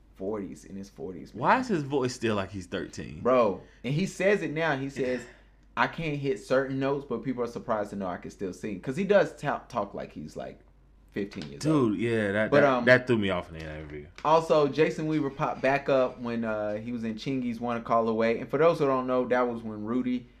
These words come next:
Speaker 1: uh, was in the first music video when she had came back around and she was looking good. And everybody
Speaker 2: Oh,
Speaker 1: was like, "What's up?"
Speaker 2: yeah, throwback, throwback, <laughs> for
Speaker 1: It's a
Speaker 2: real.
Speaker 1: throwback, 'cause everybody was like,
Speaker 2: Yeah.
Speaker 1: "Yo, you seen Rudy in the music video and Chingy video?" But anyway,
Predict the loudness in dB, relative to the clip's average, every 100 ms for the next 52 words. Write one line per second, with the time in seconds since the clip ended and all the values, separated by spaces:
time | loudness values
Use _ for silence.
0 | _ -20 _ 0 2 2 0 -2 -2 2
1 | 2 2 -2 -2 0 0 4 4 2 -2
2 | -4 -4 -2 -2 0 0 0 0 0 -2
3 | -6 -6 -4 -6 -6 -6 -4 -2 4 8
4 | 8 8 8 8 6 6 6 6 8 8
5 | 8 6 4 4 4 6 4 4 2 4
6 | 4 6 6 6 0 0 2 2 2 4
7 | 8 8 8 6 4 6 10 12 12 8
8 | 6 6 6 4 0 -2 -2 0 2 2
9 | 0 0 0 0 0 2 4 4 8 8
10 | 8 4 -2 -4 -4 -2 -2 -4 -6 -6
11 | -2 -2 -2